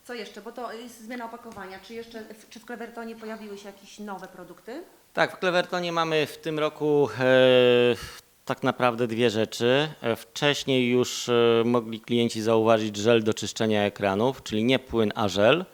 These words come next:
Speaker 1: Mhm.
Speaker 2: On jest tutaj w pojemności dwieście mililitrów, e, w bardzo atrakcyjnej cenie i też o przyjemnym zapachu. E,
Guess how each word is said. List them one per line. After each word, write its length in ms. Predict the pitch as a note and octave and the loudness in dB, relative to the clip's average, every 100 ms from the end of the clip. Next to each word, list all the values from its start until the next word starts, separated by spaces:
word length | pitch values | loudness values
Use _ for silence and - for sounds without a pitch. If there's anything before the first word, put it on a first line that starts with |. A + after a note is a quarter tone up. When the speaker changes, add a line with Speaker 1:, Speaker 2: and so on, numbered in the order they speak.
| _ | _
Speaker 1:
Mhm. 260 | B3+ - F#3+ B3 F4+ - - | -18 -18 -18 -18 -18 -10 0
Speaker 2:
On 140 | D#3 | 4
jest 220 | D3 - | 4 2
tutaj 340 | - - C3 A#2 | -4 2 2 2
w 60 | |
pojemności 640 | - B2+ A#2+ B2 A#2 - A2+ | 2 2 4 2 0 -4 -4
dwieście 340 | A#2 A#2+ A#2+ | -2 -4 -2
mililitrów, 760 | A2+ G#2 G2+ A2+ A#2 A2+ G#2+ - | -2 -2 0 -2 -2 0 0 0
e, 100 | G2+ | 0
w 840 | G2 F#2+ F#2+ F#2+ F#2+ F#2 F#2 F#2 F2+ | 0 2 2 0 0 0 0 -2 -2
bardzo 280 | G#2 G2+ | -2 0
atrakcyjnej 560 | F#2 G2 F2+ G2+ F#2+ F2+ | -2 -4 -6 -2 -2 -2
cenie 560 | - G2+ G2+ G2 F#2+ F#2+ _ _ - _ - | -2 0 0 0 0 -4 _ _ -20 _ -10
i 100 | B2 | 0
też 260 | B2+ B2 | 2 2
o 100 | - | -4
przyjemnym 480 | A2 - G#2 F#2+ F#2+ | -6 -4 -2 -2 -2
zapachu. 580 | F2+ - F2 - C3+ F3+ | -4 -2 -4 0 -2 -2
E, 580 | C3+ C#3 C#3 C#3 C#3+ C#3+ | -6 -10 -8 -6 -6 -8